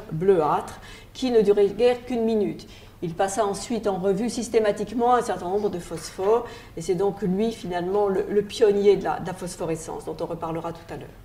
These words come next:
Revenons donc, euh, au dix-neuvième siècle, euh, au Becquerel, et en mille huit cent trente-huit, la chaire de physique appliquée à l'histoire naturelle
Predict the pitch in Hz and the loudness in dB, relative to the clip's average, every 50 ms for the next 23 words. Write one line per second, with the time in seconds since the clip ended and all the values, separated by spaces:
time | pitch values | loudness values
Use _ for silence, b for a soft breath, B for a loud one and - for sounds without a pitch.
0 | - - - B B B B B B B B B B - 285 285 277 302 302 294 | -20 -20 -20 B B B B B B B B B B 0 0 2 4 4 2 2
1 | 254 269 311 320 320 302 233 - - 277 247 240 226 214 214 - - - - - | 4 4 4 4 4 2 0 -2 0 4 10 12 12 12 10 6 -4 -10 -14 -16
2 | - - - - - - - 220 233 233 220 196 170 214 220 - - 233 208 208 | -20 -20 -20 -20 -8 4 6 6 8 8 6 4 2 -2 -4 2 2 2 4 4
3 | 226 220 220 220 - - 247 247 269 302 330 - - B B B B B B B | 2 2 2 0 -2 -2 0 6 6 6 4 4 -4 B B B B B B B
4 | B B - - 196 190 185 180 - - - - 240 269 214 208 226 226 - - | B B -4 0 0 0 0 0 -4 -6 -4 0 0 2 6 6 4 4 4 -2
5 | - 226 208 220 233 277 285 - - - - 220 233 - - - 220 214 214 208 | 0 4 6 6 6 6 4 0 -2 6 8 8 8 10 8 4 4 4 4 4
6 | 214 214 240 262 - 214 208 220 214 - 247 254 254 - 240 214 208 - - - | 4 2 2 2 0 0 0 0 0 0 -2 -2 0 0 0 0 0 -2 -4 -2
7 | 240 262 302 302 - B B B B B B 180 196 190 - 285 254 254 240 220 | 0 0 0 -2 -4 B B B B B B -6 -4 -2 2 2 4 4 4 0
8 | - 247 220 240 240 - 214 208 208 - 220 208 214 254 247 247 233 - - 175 | 0 -2 -2 -2 2 2 2 2 2 -4 -6 -4 2 2 4 4 4 4 4 2
9 | 180 202 - - - 269 262 254 233 - - - 233 208 226 233 247 240 | 2 0 -4 2 4 4 6 6 4 2 2 0 2 4 6 8 8 6